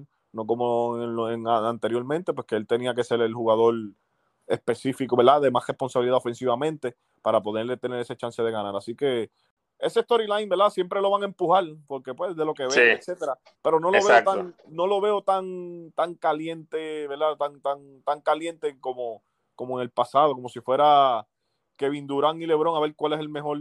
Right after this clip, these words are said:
Speaker 1: o Leonard y LeBron, a ver cuál es el mejor del momento. No lo veo así tan
Speaker 2: Claro. Ok. Los Lakers han detenido a Damian Lillard, venía acribillando a todo el mundo que se le pasaba por el frente.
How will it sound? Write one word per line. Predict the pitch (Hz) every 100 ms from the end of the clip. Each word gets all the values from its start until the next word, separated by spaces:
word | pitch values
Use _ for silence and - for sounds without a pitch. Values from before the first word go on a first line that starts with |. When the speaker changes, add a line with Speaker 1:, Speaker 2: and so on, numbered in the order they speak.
| 143
Speaker 1:
o | 131
Leonard | 127 123 151 156 147
y | 143
LeBron, | 139 135 156
a | 143
ver | 139
cuál | 143 147
es | 147
el |
mejor | 143 135 139 139
del | 131 135
momento. | 127 113 113 - - 127
No |
lo | 151
veo | 147 143 139
así | -
tan | 127 127
Speaker 2:
Claro. | 101 98 - - - _ _
Ok. | 139 165 208 - - - -
Los | 135 135
Lakers | 147 147 147 185 190 185 - _
han | 151 160
detenido | 175 170 160 165 175 160 143 139 - _ - -
a | 120 120
Damian | 127 127 117 120
Lillard, | 143 131 165
venía | 139 113 110 117 131 - _ _ _ -
acribillando | 117 120 120 120 120 131 156
a | 151 127
todo | - 151 165
el | 160
mundo | 143 151
que | 135
se | 127
le |
pasaba | 117 127
por | 127 135
el |
frente. | - 104 98 131 151